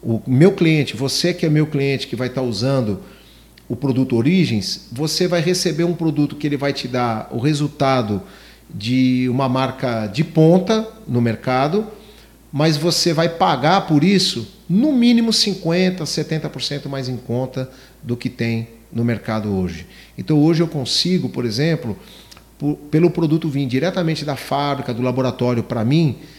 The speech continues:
eu já repasso diretamente, eu não tenho intermediário, eu não tenho distribuidores, então a venda é feita diretamente pela Origens, então vamos dizer assim, seria, é, direto do produtor para o consumidor.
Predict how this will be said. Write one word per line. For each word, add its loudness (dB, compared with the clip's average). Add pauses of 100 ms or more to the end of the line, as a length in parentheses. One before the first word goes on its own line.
(160)
eu -2
já -2
repasso -4
diretamente, 0
eu 0
não -2
tenho -2
intermediário, -2
eu -2
não -4
tenho -4
distribuidores, -2 (340)
então -4
a 0
venda 0
é 0
feita -4
diretamente 0
pela 0
Origens, 4
então -4
vamos -4
dizer -6
assim, -6 (320)
seria, 0 (340)
é, 0
direto 2
do 4
produtor 4 (260)
para 0
o 4
consumidor. 0